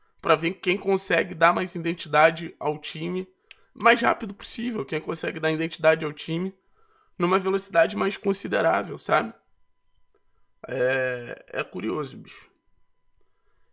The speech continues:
É curioso, de verdade é curioso. A temporada do futebol brasileiro vai ser legal.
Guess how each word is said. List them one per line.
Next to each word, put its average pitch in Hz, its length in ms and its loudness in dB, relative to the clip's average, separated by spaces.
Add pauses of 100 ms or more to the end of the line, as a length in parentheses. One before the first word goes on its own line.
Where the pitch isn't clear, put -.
(140)
É 127 140 -2
curioso, 139 520 -6
de 135 140 -12
verdade 131 540 2
é - 20 -8
curioso. 160 540 -10 (1500)
A - 40 -20
temporada 123 320 -2
do 120 60 -6
futebol - 300 -4
brasileiro 127 380 -2
vai 131 100 -2
ser 156 120 -8
legal. 139 300 0